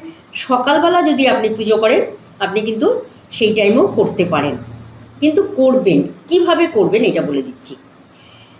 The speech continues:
যদি মনে করেন আপনার সন্তান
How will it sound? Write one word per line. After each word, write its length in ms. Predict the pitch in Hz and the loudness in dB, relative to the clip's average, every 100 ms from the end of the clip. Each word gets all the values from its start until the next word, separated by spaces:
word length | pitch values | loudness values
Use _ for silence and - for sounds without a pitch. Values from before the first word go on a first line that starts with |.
| - 165 | -10 0
যদি 320 | 262 285 392 | 2 4 4
মনে 320 | 294 247 277 | 4 4 2
করেন 420 | 294 302 226 165 - | 2 2 2 0 -2
আপনার 400 | 196 - 262 311 | -4 -2 0 2
সন্তান 920 | 330 - - 240 247 254 269 233 | 2 0 -2 0 0 0 0 0